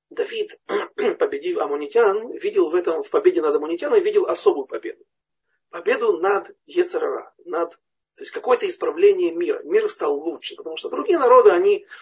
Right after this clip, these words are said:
поклонялись каким-то идолам, которые являются посредниками. Э, каким-то, какие-то стихии,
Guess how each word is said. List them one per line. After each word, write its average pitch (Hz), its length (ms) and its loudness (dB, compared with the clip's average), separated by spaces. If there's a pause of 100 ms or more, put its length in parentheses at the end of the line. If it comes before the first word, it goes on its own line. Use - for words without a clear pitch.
(140)
поклонялись 190 500 -2
каким-то - 340 -6
идолам, - 400 4
которые 156 300 -4
являются 147 300 4
посредниками. 143 720 0 (1800)
Э, 120 460 -4
каким-то, - 380 -14
какие-то - 320 -8
стихии, 214 880 -2